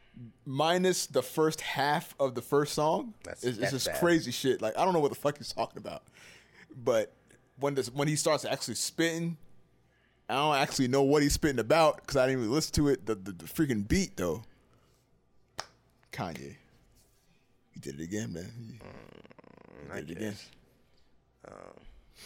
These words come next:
Speaker 2: but anyways, yeah, right back, right back around to the, to the whole female thing.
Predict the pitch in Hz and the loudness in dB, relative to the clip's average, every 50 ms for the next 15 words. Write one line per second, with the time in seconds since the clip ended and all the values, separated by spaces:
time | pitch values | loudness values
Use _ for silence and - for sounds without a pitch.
0 | - - - _ _ _ _ _ _ _ - - - - - 170 180 147 117 117 | -20 -20 -20 _ _ _ _ _ _ _ -20 -20 -12 -2 0 0 0 2 0 -2
1 | 120 143 143 120 104 101 107 131 160 156 127 139 135 123 123 113 101 - - 135 | -2 -2 -2 -2 -2 0 0 0 0 0 2 0 0 0 -2 -6 -6 -4 -2 -2
2 | 147 - 117 117 110 104 107 110 110 107 107 101 - - 98 98 - - - 101 | -2 0 0 -2 0 0 0 0 0 -2 -4 -4 -8 -10 -10 -10 -10 -10 -12 -12
3 | 95 92 98 101 98 101 95 - - - 113 110 101 95 98 - - - 101 101 | -10 -8 -8 -6 -6 -6 -8 -10 -6 -6 -4 -4 -4 -6 -10 -12 -12 -14 -14 -14
4 | 95 | -16